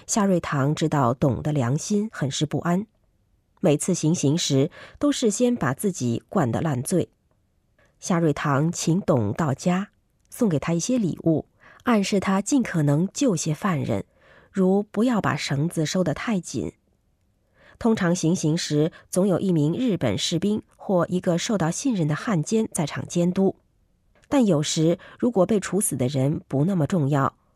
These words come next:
日本人就懒得露面了。还有些时候，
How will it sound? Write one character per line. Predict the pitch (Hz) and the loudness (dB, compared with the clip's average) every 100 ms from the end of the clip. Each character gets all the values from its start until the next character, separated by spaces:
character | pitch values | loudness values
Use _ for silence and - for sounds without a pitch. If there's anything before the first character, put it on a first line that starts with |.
| _ - | _ -4
日 | 254 | 0
本 | 185 151 | 2 2
人 | 139 151 | 2 0
就 | - 175 | 0 -2
懒 | 131 123 | 0 -2
得 | - | -2
露 | 131 135 | 0 2
面 | 156 143 | 2 2
了。 | 123 - _ _ _ _ _ _ | 0 -4 _ _ _ _ _ _
还 | - - 170 | -6 0 2
有 | 180 | 2
些 | 147 165 | 2 0
时 | - 147 | 0 0
候， | 156 151 135 | 4 2 2